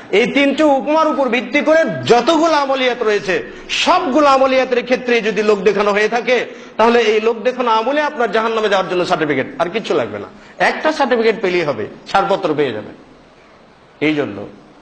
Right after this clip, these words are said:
যদি আমরা জান্নাত পেতে চাই, যদি আমরা আল্লাহ রাব্বুল আলামিনের দরবারে সত্যিকার অর্থেই জান্নাত পেতে চাই, তাহলে ইখলাসের সাথে, অন্তরের সাথে মিলে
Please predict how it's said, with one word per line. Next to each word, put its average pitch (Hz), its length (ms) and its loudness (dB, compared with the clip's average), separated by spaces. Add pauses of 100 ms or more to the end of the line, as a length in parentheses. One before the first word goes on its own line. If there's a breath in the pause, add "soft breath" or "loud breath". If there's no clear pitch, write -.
(160)
যদি 175 200 0
আমরা 190 220 0
জান্নাত 160 460 -2
পেতে 160 220 -4
চাই, 139 260 0 (320 loud breath)
যদি 180 200 2
আমরা 196 180 0
আল্লাহ 208 260 0
রাব্বুল 190 280 -2
আলামিনের 185 420 -2
দরবারে 175 440 0
সত্যিকার 269 640 0
অর্থেই 214 340 0
জান্নাত 165 400 0
পেতে 165 220 -2
চাই, 151 260 0 (360 loud breath)
তাহলে 202 340 2
ইখলাসের 196 400 0
সাথে, 160 460 -2 (300 loud breath)
অন্তরের 214 560 0
সাথে 196 320 -2
মিলে 190 480 2